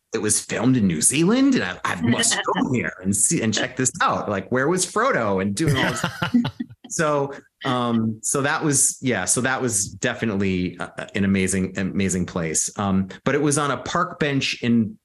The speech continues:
Speaker 1: Barcelona where I realized, you know what? Research is not gonna be the thing that floats your boat.
Speaker 3: Mm.
Speaker 1: It's gonna be something else. You're, you have to find a different way to be a psychologist. So I came back, I did a bunch of networking.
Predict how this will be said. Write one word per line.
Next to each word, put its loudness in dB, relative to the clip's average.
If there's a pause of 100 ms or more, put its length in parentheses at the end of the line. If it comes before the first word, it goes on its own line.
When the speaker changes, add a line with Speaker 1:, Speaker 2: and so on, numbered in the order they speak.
Speaker 1:
Barcelona -2 (140)
where 0
I 2
realized, 0
you 0
know 0
what? -2 (180)
Research 0
is 0
not 0
gonna 0
be 2
the 0
thing -2
that -2
floats -2
your -2
boat. -2
Speaker 3:
Mm. 0 (100)
Speaker 1:
It's -6
gonna 2
be 2
something 2
else. -2
You're, -2
you 0
have -2
to -2
find -2
a 2
different -2
way 2
to 0
be 0
a 0
psychologist. -2
So 0
I -2
came 0
back, -2
I -2
did 0
a -2
bunch -2
of 0
networking. -2